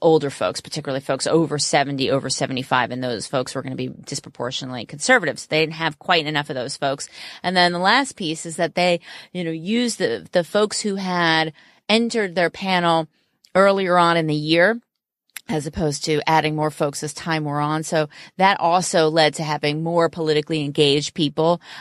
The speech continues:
um, which may have made it seem a little bit more labor than ultimately the, the electorate was. So those are some, uh, some of their first thoughts in terms of what accounted for their error in their poll. But there are other outlets, too, that missed it. So we're gonna,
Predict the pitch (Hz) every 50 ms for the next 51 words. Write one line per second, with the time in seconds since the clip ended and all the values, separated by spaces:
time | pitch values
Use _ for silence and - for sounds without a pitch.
0 | - _ - 160 151 147 143 131 147 147 - 160 147 143 139 135 143 147 143 139
1 | 127 131 127 113 - - - 165 151 143 143 139 139 131 135 113 147 - 143 139
2 | 139 135 131 131 127 104 120 143 139 139 131 131 127 127 131 131 127 123 104 131
3 | 131 127 - 143 139 104 - 123 120 107 120 127 - - 131 117 113 113 107 85
4 | 78 65 71 - - 123 113 127 113 127 - - 131 120 - - - - 92 -
5 | - - - - 175 165 208 240 262 247 262 240 - 220 175 160 160 - - -
6 | - - - _ - 170 151 - - - - - - - - 233 208 208 185 185
7 | 170 165 151 135 - - _ - - 190 190 190 190 - - - - - _ _
8 | 190 165 143 - - - - 156 - - 139 139 151 147 135 151 160 156 139 143
9 | - - 156 147 147 147 139 131 - - 147 143 143 143 160 151 147 147 143 143
10 | 143 139 139 - _ _ _ _ - 165 156 151 151 147 156 170 196 226 247 226
11 | - 190 156 151 180 175 - 233 233 220 - 196 185 220 220 208 - - 170 151
12 | 120 143 151 147 - - - - 190 175 160 151 139 - 160 156 - - 127 101
13 | - - 165 160 156 190 202 233 233 226 180